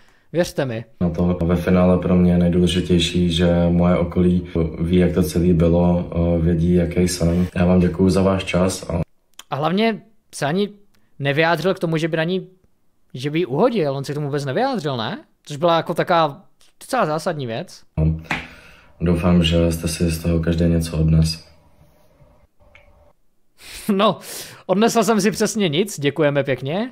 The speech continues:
Speaker 1: Co jsou ty stories? "Já se nepřestávám divit. Tak nejdřív jsem manipulátor, násilník, stalker a teď mám ještě malé pele. Holka, já teda nechápu, proč jsi se mnou byla a ještě mě živila, jak všude tvrdíš. Asi jsem nebyl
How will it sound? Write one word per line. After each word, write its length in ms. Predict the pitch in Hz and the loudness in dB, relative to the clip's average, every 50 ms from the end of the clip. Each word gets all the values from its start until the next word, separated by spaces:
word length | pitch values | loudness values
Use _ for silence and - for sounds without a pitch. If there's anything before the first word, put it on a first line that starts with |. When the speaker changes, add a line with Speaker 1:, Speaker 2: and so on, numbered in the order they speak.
| - - | -12 -18
Speaker 1:
Co 160 | - - 139 | -12 -12 -8
jsou 160 | - 139 123 | -6 -6 -6
ty 100 | - 120 | -6 -8
stories? 500 | - - 113 127 180 214 214 - - - _ - | -8 -6 -8 -6 -6 -8 -10 -12 -16 -16 _ 0
"Já 240 | 160 202 220 247 | 2 4 4 2
se 160 | 220 - 226 202 | 2 2 0 2
nepřestávám 800 | 196 185 143 196 196 - - 190 180 180 175 175 165 156 139 | 2 2 2 0 -2 0 2 2 2 4 4 4 2 2 0
divit. 380 | 123 131 123 113 110 107 - - | -2 -2 -4 -2 -4 -8 -6 -6
Tak 160 | 135 131 143 | -6 -4 0
nejdřív 400 | 175 196 214 190 202 262 226 - | 0 0 0 2 0 -2 -4 0
jsem 160 | - 240 220 | 0 0 2
manipulátor, 880 | 190 160 156 165 165 160 175 175 175 170 170 165 165 170 165 170 170 160 165 - | 2 2 0 0 0 0 2 2 4 4 2 2 2 2 2 2 2 0 -4 -8
násilník, 920 | 135 135 139 143 156 175 170 - - 220 220 220 208 208 208 208 208 - | -6 -4 -2 0 0 0 -2 0 -2 0 2 2 2 2 0 0 -2 -6
stalker 720 | - - - - - 156 160 160 160 - 170 160 160 165 - - | -10 -12 -10 -2 0 2 2 2 0 -2 -2 -2 -2 -4 -6 -10
a 100 | 120 120 | -18 -18
teď 280 | _ - 156 156 160 | _ -6 -6 -4 -2
mám 260 | 175 180 175 175 160 151 | -2 -2 -2 -2 -2 -4
ještě 340 | 151 143 - - - 143 | -4 -6 -8 -8 -8 -6
malé 420 | 135 131 117 117 120 117 117 117 117 _ | -6 -4 -4 -4 -2 -4 -4 -6 -8 _
pele. 280 | - 117 107 104 104 104 110 _ - | -14 -14 -14 -12 -14 -16 -18 _ -8
Holka, 320 | 131 151 190 185 - 180 | -4 -4 -4 -2 -2 -4
já 180 | 156 156 170 175 | -2 -2 -2 -2
teda 220 | - 170 160 156 | -4 -4 -4 -4
nechápu, 440 | 147 139 - 151 147 139 139 147 135 | -6 -6 -4 -2 -4 -4 -4 -6 -10
proč 180 | 131 139 143 - | -10 -10 -10 -8
jsi 100 | 165 151 | -8 -10
se 140 | - - 143 | -8 -8 -8
mnou 160 | 139 135 131 | -6 -6 -6
byla 400 | 123 123 123 135 147 160 175 - _ - - _ _ _ | -6 -4 -4 -4 -4 -6 -8 -12 _ -20 -20 _ _ _
a 80 | - 139 | -10 -10
ještě 200 | 135 - - 143 | -8 -6 -6 -6
mě 140 | 143 143 127 | -4 -4 -4
živila, 420 | 123 127 120 120 131 135 139 143 | -4 -6 -6 -4 -4 -2 -2 -2
jak 220 | 143 139 147 147 - | -2 -2 -4 -8 -10
všude 320 | - - 139 131 147 139 | -14 -10 -8 -8 -8 -8
tvrdíš. 460 | 139 120 110 104 92 95 95 101 - - | -10 -12 -14 -12 -12 -12 -14 -14 -14 -14
Asi 200 | - 131 - 175 | -14 -10 -8 -8
jsem 200 | 170 202 190 170 | -4 -4 -4 -4
nebyl 420 | 143 135 131 139 139 135 139 139 | -4 -4 -4 -2 -2 -2 -4 -6